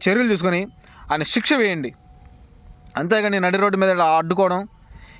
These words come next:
ఏదో రకరకాల ప్రయత్నాలు చేయడం అనేది ఎన్ని రోజులు వెళ్ళాలంటే ఆటలు సాగు.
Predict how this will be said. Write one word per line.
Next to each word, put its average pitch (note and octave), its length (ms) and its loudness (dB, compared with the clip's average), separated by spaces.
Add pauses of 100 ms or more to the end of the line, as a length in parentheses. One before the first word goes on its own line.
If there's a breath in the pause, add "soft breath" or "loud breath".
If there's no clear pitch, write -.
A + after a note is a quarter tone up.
(180 loud breath)
ఏదో F#3 140 2
రకరకాల F#3 380 2
ప్రయత్నాలు F#3 380 0
చేయడం F3 160 0
అనేది D#3+ 460 -2 (260)
ఎన్ని C#3+ 200 -2
రోజులు F3 280 2
వెళ్ళాలంటే D#3+ 320 0
ఆటలు D#3 200 0
సాగు. D3+ 420 -2